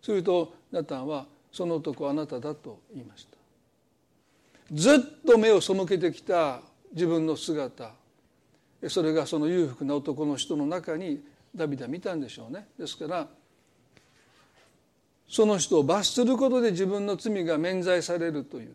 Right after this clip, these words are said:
すね、錯覚に陥っていった。まあ、人がなぜ他者を裁くのかというと、まあ、一つの理由はですね、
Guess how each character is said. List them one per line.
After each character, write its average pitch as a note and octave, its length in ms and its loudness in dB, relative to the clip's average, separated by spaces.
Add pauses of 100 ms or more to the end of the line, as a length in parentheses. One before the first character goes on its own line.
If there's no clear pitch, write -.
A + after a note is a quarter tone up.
(120)
す - 40 -20
ね、 - 120 -20
錯 F3 220 -6
覚 D#3+ 240 0
に D3+ 60 -2
陥 C3 220 -6
っ - 20 -14
て - 140 -20
い - 40 -18
っ - 20 -20
た。 - 160 -20 (1500)
ま C4+ 100 6
あ、 G3+ 40 2
人 B3+ 240 6
が A#3 340 8 (440)
な B3+ 180 6
ぜ G3 360 6 (220)
他 G#3 140 -6
者 F#3+ 160 2
を D#3+ 60 2
裁 F#3 140 -2 (120)
く F#3+ 100 -4
の E3+ 120 0
か C3 120 -6
と C3 100 -8
い C3 100 -4
う B2+ 60 -8
と、 A3 380 2 (680)
ま A3 80 -2
あ、 F#3 40 -4
一 D4+ 160 2
つ - 80 -8
の G3+ 140 0
理 F3+ 80 0
由 F3 80 2
は E3 120 4
で A#2+ 100 -8
す - 100 -14
ね、 A3+ 220 -10